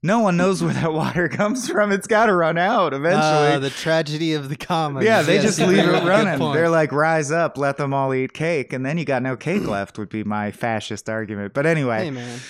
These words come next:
Speaker 2: you gotta
Speaker 1: Um,
Speaker 2: let the spice flow.
Speaker 1: Yeah. As, uh, I think the only negative I've ever heard about this movie from people is I do know quite a few people who were like, I was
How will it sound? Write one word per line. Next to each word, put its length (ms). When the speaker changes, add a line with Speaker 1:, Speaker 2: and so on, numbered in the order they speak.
Speaker 2:
you 60
gotta 200
Speaker 1:
Um, 60
Speaker 2:
let 160
the 60
spice 420
flow. 460
Speaker 1:
Yeah. 380
As, 360
uh, 300
I 140
think 240
the 120
only 200
negative 400
I've 160
ever 400
heard 240
about 240
this 180
movie 280
from 240
people 420
is 180
I 100
do 240
know 460
quite 240
a 40
few 200
people 500
who 640
were 220
like, 440
I 160
was 260